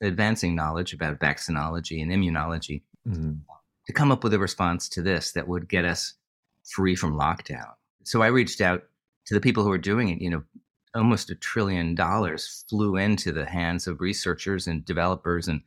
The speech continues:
Speaker 1: big pharma and the tech industries to, to fund this. And I said, like, "This is, you know, this, first of all, it's all public money. It's,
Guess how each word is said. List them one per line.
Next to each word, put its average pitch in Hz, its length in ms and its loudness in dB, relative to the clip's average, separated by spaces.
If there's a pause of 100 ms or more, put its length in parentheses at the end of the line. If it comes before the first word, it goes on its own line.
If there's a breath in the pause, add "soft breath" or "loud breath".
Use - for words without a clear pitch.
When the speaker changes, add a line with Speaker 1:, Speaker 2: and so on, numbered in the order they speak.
(480 soft breath)
Speaker 1:
big 95 160 0
pharma 92 540 2
and 87 220 -2 (640)
the 92 100 0
tech - 320 2
industries 92 800 0
to, 95 160 -4 (160)
to 95 140 -2
fund 156 300 2
this. 73 220 -6
And 98 80 0
I 101 60 2
said, 104 280 -2
like, 110 140 -4
"This - 180 -6
is, 139 220 -6 (280)
you 110 100 0
know, 95 60 2
this, 127 180 0
first 165 280 0
of 95 80 0
all, 87 100 2
it's - 220 -6 (300)
all 107 120 2
public 127 380 0
money. 87 400 0 (480)
It's, - 240 -6